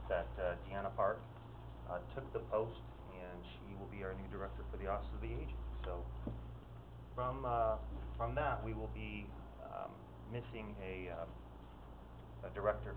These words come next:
for Countryside. So we will have to throw that out, and, and we have to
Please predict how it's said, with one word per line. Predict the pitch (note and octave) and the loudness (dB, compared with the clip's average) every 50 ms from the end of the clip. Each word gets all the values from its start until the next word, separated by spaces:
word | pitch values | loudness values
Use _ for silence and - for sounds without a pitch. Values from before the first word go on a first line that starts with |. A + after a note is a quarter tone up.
| - | -2
for | - G2+ F#2+ F#2 F2+ F2+ F2 F2 - - - | -2 0 2 2 2 2 2 0 0 0 0
Countryside. | - - - - - - - D#2+ D#2+ D#2+ - - | 0 0 0 0 -2 0 0 0 0 -2 -2 -2
So | F#2 E2+ - - - - - - - - - - - - | -4 -2 -2 -4 -4 -4 -6 -6 -6 -6 -6 -6 -6 -4
we | A2 A2+ | -2 0
will | A2+ A2 A2 | 2 6 6
have | A2+ - - - | 6 6 4 0
to | G#2+ G2 G#2 - | -4 -4 -4 -4
throw | A2 G#2 G2+ G2 | -2 0 0 2
that | F#2+ F#2+ F#2+ F2+ F2+ F2+ F#2 | 4 4 4 2 2 0 2
out, | F2+ F2+ F2+ - - - | 2 2 2 0 0 -2
and, | F#2+ F2+ | -2 -2
and | F2 - - - - - - - - - - - - - - - - - - - - - - - - - - - - - - - - - - - - - - - - - | -2 -4 -4 -6 -6 -6 -6 -6 -6 -6 -6 -6 -6 -6 -6 -6 -6 -6 -6 -6 -6 -8 -6 -8 -8 -8 -8 -8 -8 -8 -8 -10 -10 -10 -10 -10 -10 -10 -10 -10 -6 -4
we | A#2 A2 | -2 -2
have | - | -2
to | - | -2